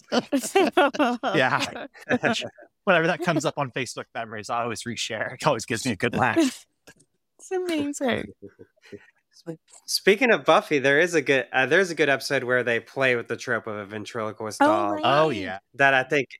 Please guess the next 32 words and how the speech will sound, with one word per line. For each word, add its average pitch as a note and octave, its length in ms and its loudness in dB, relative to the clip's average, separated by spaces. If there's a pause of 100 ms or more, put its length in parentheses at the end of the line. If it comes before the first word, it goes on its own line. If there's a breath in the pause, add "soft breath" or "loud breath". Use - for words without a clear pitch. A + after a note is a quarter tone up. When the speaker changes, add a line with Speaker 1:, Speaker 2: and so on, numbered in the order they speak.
(600)
Speaker 3:
it D3 160 0
plays F#3 280 4
with D#3+ 120 0
the D3 40 6
audience's C3+ 500 2
expectations B2+ 840 -2
of A2+ 140 -6
what A2+ 160 -4
you A2 160 -6
expect. A2 600 -2
Um, G#2 440 -6 (340 loud breath)
uh, A#2 260 4
I B2+ 100 2
always B2+ 220 0
like, A#2 280 -2
uh, G#2+ 240 -8
the, G#2 240 -8 (140)
the G#2 120 -10 (160)
kind A2 220 -6
of - 60 -16
twist - 340 -10
in G2 100 -12
that, G2 300 -8
that G2+ 140 -6 (100)
Speaker 2:
Yeah, C#3+ 160 0
Speaker 3:
episode. C#3 120 -2
Speaker 2:
I D#3 40 0
Speaker 1:
I - 180 2
love F3 100 0
Speaker 2:
actually, E3 380 -2
Speaker 1:
Buffy. D#3 40 -2
Speaker 2:
um, B2 520 -6